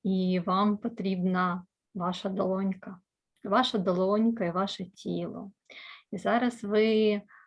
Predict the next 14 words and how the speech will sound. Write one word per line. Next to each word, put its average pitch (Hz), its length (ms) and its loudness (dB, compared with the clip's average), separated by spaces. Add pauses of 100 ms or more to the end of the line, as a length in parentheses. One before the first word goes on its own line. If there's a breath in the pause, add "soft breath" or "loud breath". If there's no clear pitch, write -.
(120)
налаштовуєтесь 214 840 0
на 202 120 0
себе, 180 840 -4 (2250 loud breath)
на 196 120 0
своє 196 580 2 (340 loud breath)
тіло. 190 760 -4 (100)
І 214 340 0 (180)
уявіть, 226 400 2
будь 214 160 4
ласка, 247 460 0
що 190 200 -4
ваша 208 300 0
долонька 185 880 0 (520 soft breath)
магічна. 196 880 -2